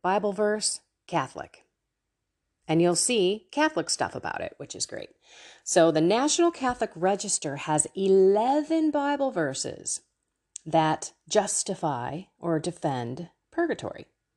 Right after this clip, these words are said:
And there are two of those Bible verses in the gospel that we read today. So let me just dive into those. I will put this link for the National Catholic Register in the description for those of you who want to look at the other nine. Actually, I might even do one more, so you might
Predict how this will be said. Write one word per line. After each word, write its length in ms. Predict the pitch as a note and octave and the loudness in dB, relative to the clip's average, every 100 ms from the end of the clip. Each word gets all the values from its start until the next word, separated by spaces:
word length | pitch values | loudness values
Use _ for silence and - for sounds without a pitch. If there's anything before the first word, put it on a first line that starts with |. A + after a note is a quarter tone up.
| _ _ - - - | _ _ -20 -18 -2
And 120 | F#3 | 2
there 140 | G3 G3 | 4 4
are 140 | G3 | 4
two 340 | F#3+ E4 E4+ | 4 6 6
of 80 | C4 | 4
those 240 | A3 A#3+ A#3 | 4 4 4
Bible 300 | G#3 G3+ F#3+ | 4 4 2
verses 400 | F#3+ F#3 F#3 F3+ | 0 0 -2 -4
in 240 | F#3+ G3+ | -4 -4
the 60 | F3+ | -2
gospel 400 | D#3 D3+ - D#3 | 0 0 -2 -2
that 180 | C#3 D#3 | -2 -2
we 80 | |
read 260 | D3+ B2 B2+ | -2 -2 -4
today. 340 | - A2 - - | -6 -4 -4 -6
So 260 | - C3+ | -4 0
let 160 | C#3+ - | 0 0
me 140 | E3 | -2
just 280 | D#3 D3 - | 0 -2 0
dive 280 | D3+ E3+ E3+ | 2 2 2
into 180 | D#3 D3+ | 0 0
those. 260 | C3+ C3+ | 0 0
I 180 | - F3+ | 0 0
will 160 | A#3 C#4+ | 2 2
put 340 | - D#4+ - | 2 0 2
this 300 | A#3+ A#3 - | -2 -2 -2
link 380 | G#3 G#3+ G#3+ - _ _ _ - | -2 -2 -2 -10 _ _ _ -2
for 180 | A3+ | 0
the 60 | B3 | 2
National 400 | G#3+ G3+ G3+ F#3+ | 2 0 0 -4
Catholic 400 | F#3 E3 E3 D#3 | -2 -2 -4 -2
Register 480 | D#3 D3+ - D3+ D3 | -2 -2 -6 -6 -6
in 360 | F#3+ G3 G3 G3 | -4 -4 -4 -6
the 240 | D#3 E3 D#3 | -2 0 0
description 580 | D3 - C#3+ - C#3 C#3 | -2 -4 -4 -4 -6 -6
for 80 | |
those 220 | C#3+ D3 D3+ | -2 -2 -2
of 100 | D3 | -2
you 80 | |
who 100 | D3+ | 0
want 200 | D3+ D3+ | 2 2
to 40 | D3+ | 0
look 200 | E3+ F#3 | 0 -2
at 80 | - | -4
the 120 | - | 0
other 400 | B3 A3+ G3 G3+ _ _ _ _ - | 2 2 0 -2 _ _ _ _ -6
nine. 420 | E3 F#3+ A2+ G#2 - _ _ _ _ _ _ _ _ _ - | -2 -2 -4 -10 -20 _ _ _ _ _ _ _ _ _ -6
Actually, 300 | G#3+ - B3+ | -4 2 4
I 40 | G3+ | 4
might 180 | G3 | 4
even 160 | G3 F#3 | 4 2
do 140 | E3 | 2
one 220 | D3 C#3 C3 | 0 0 -2
more, 200 | A#2 A#2+ | -4 -6
so 140 | D#3 | -6
you 80 | C#3+ | -4
might 240 | D3 D3+ | -4 -6